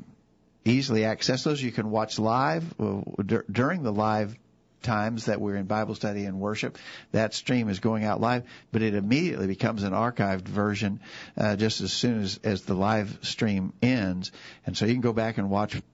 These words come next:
past, uh, uh, Bible study periods. Uh, right now we're studying Genesis on Sunday morning. We're studying the parables of Jesus on Wednesday night.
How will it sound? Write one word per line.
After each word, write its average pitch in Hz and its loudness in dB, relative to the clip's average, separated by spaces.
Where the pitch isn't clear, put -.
past, 104 0
uh, 98 0
uh, 90 -2
Bible 107 0
study 110 -2
periods. 113 0
Uh, 92 0
right 98 2
now 113 2
we're 95 0
studying 95 -2
Genesis 127 0
on 98 -2
Sunday 110 0
morning. 113 0
We're 92 0
studying 101 -2
the 85 -6
parables 117 0
of 95 -2
Jesus 104 0
on 92 0
Wednesday 98 0
night. 107 0